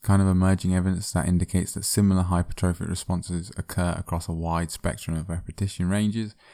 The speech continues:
even when using very light weights, as long as the training is performed with high level of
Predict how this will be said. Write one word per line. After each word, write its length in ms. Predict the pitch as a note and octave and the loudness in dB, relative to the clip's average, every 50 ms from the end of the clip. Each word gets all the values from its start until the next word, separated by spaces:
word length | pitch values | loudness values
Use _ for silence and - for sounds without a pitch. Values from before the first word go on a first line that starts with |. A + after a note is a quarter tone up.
| - _ _ _ - | -20 _ _ _ 0
even 460 | G#2 A2 A2 G2 G2+ G2 F#2+ F#2 F2+ | 4 4 6 6 6 4 4 4 4
when 180 | F2+ F2+ F2+ F2+ | 4 4 4 6
using 340 | F2+ F#2 F2+ E2 F2 E2+ | 6 6 6 4 2 2
very 240 | D#2+ E2+ E2 E2+ E2+ | 2 2 2 2 2
light 240 | D#2+ D#2+ E2 D2+ - | 2 0 -2 -4 -4
weights, 440 | - F2+ F2+ E2+ - - - - - _ - - - _ _ _ - | -2 -2 -2 -2 -2 -6 -10 -18 -18 _ -20 -20 -20 _ _ _ -4
as 100 | E2+ E2+ | 0 2
long 180 | F2+ F2 F2 | 4 4 4
as 120 | F2 D#2+ D#2+ | 2 2 0
the 60 | D#2+ | -2
training 360 | - - F2+ E2+ E2 D#2+ D#2+ | -2 0 2 2 4 4 2
is 100 | E2 E2+ | 0 -2
performed 520 | - - D#2+ - - F2+ F2 E2 D#2+ D#2 D2+ | -2 -4 -6 -4 0 0 2 2 2 0 -2
with 120 | D#2+ D#2 | -4 -6
high 300 | - - - E2 D#2+ D#2+ | -6 -4 -4 -2 0 0
level 320 | D#2+ D#2+ D#2+ D#2 E2+ D#2+ | 0 -2 -2 -4 -4 -4
of 100 | D2 - | -6 -6